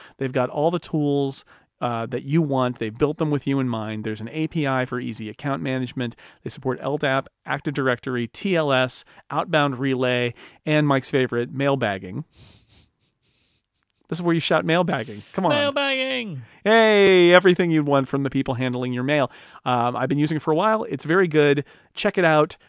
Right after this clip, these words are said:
Speaker 1: Uh, go to mailroute dot net slash upgrade, and you will get a free trial. You can try it out and see if it's for you. And you'll also get ten percent off for the lifetime of your account. If you go to mailroute dot net slash upgrade,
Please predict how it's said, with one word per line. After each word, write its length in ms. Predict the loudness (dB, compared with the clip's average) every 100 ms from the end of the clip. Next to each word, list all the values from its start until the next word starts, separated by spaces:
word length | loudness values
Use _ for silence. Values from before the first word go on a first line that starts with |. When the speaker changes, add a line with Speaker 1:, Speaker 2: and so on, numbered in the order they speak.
| _ _
Speaker 1:
Uh, 140 | -4 -2
go 180 | 2 2
to 140 | 2
mailroute 640 | 0 0 0 2 2 0 -4 -8
dot 300 | -4 -4 -6
net 460 | -6 -2 -2 -4 -10
slash 560 | -8 -4 -2 0 -2 -6 -8
upgrade, 500 | -8 -2 -2 -2 -8
and 180 | -2
you 100 | 0
will 80 | 2
get 140 | 2 0
a 40 |
free 220 | 0 -4
trial. 340 | 0 -2 -2 -6
You 120 | -10
can 100 | -10
try 240 | -2 2
it 80 | 4
out 160 | 2 0
and 120 | -4
see 140 | -4
if 100 | -4
it's 140 | -4 -6
for 120 | -6
you. 280 | -4 -4 -6 -10 -20 -20 _
And 100 | 2
you'll 140 | 6 6
also 280 | 4 2 0
get 260 | -2 -4
ten 240 | -6 -6 -6
percent 280 | -6 -4 -2
off 240 | -2 -4
for 80 | -4
the 80 | -4
lifetime 600 | -2 -2 -2 -2 -2 -2 _ _
of 160 | -4 0
your 120 | 0
account. 360 | -2 -4 -8 -10
If 100 | -12
you 60 |
go 100 | -10
to 60 | -8
mailroute 560 | -2 0 2 2 -2 -6
dot 200 | -8 -6
net 240 | -6 -10 -12 _
slash 520 | -12 -6 0 0 -2 -8 _ _ _
upgrade, 560 | -4 -2 0 2 2